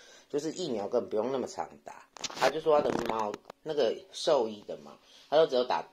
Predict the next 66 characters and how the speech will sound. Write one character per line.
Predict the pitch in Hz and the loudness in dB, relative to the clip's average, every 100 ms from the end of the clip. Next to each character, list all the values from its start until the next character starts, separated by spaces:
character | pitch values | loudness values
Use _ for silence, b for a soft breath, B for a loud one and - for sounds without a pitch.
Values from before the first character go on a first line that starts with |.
| _ | _
一 | - - | -20 -12
剂， | - 123 92 _ _ - | -8 -8 -12 _ _ -10
而 | 120 | -4
且 | 135 113 | -2 -2
就 | 143 | -4
四 | - - 151 | -6 -8 -4
个 | 101 | -2
月 | 120 | -2
打 | 107 - - | -4 -8 -14
一 | - | -20
剂， | - - - _ _ _ _ _ | -18 -18 -20 _ _ _ _ _
他 | 139 156 | -2 0
就 | 170 | -2
只 | 117 | 0
有 | 113 78 - _ - - - | 0 -2 -10 _ -18 -18 -8
猫 | 135 131 131 | 2 4 6
瘟 | 127 127 | 4 2
的 | 107 | -4
疫 | 135 98 | -6 -10
苗， | 71 B B B B | -12 B B B B
他 | 151 | 0
只 | 147 | 0
有 | |
在 | 127 147 | 2 0
四 | - 151 | 0 -6
个 | 113 | -2
月 | 101 123 | 0 0
的 | |
时 | 98 | -2
候 | 101 | -4
打 | - - | -8 -14
一 | - | -20
剂， | - | -8
他 | 110 131 | -2 -2
连 | 107 | -2
两 | 104 - 85 | -4 -8 -12
剂 | 117 | -12
都 | - 87 | -8 -8
没 | 82 | -10
有 | 85 - | -16 -18
打， | - | -8
他 | 123 | -4
们 | 151 | -2
两 | 131 95 | -2 -4
只 | 110 | -6
我 | 110 | -6
都 | 95 | -4
还 | 101 92 | -4 -6
是 | |
打 | - - | -10 -8
过 | 113 95 | -4 -4
两 | - - - | -6 -6 -8
剂， | - | -6
他 | - 175 | -2 0
我 | 160 | 0
不 | - | -4
懂， | 156 92 - - B B B - | -6 -6 -6 -14 B B B -10
养 | 107 | -6
他 | 135 | -2
的 | 131 | 0
时 | 135 | 0
候 | |
我 | 95 | 0
还 | 92 | -4
不 | - - | -10 -14
懂， | - | -14